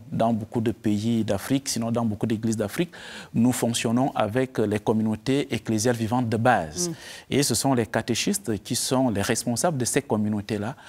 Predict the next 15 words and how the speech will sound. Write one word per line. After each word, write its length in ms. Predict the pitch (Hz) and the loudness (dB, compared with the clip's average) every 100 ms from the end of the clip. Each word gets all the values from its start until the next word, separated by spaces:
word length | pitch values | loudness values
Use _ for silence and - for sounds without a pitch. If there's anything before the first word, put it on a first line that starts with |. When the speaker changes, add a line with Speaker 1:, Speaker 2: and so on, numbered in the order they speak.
| - - - | -18 -18 -6
Speaker 1:
Donc, 460 | 110 123 127 - 110 | 0 2 2 0 0
euh, 120 | 107 | 2
ils 260 | - 147 131 | 2 2 4
assurent 640 | 127 - 196 131 107 - - - - - | 2 2 2 2 0 -8 -18 -20 -14 -2
la 140 | 104 | 0
vie 140 | 104 | 2
liturgique, 560 | 113 104 110 110 180 - - - - - - - - | 0 0 -2 -2 -4 -8 -16 -16 -20 -20 -20 -14 -4
ils 180 | 123 | 0
assurent 280 | 117 - 131 | 0 2 0
la 120 | 113 | 2
vie 120 | 110 123 | 0 -2
spirituelle, 680 | - 117 107 - 139 165 196 - - - | -2 -2 -4 -2 -2 -2 -6 -14 -20 -2
la 120 | 117 | 0
vie 140 | 113 127 | 2 0
doctrinale 640 | 120 - 139 156 175 117 | 0 -2 -2 2 0 -2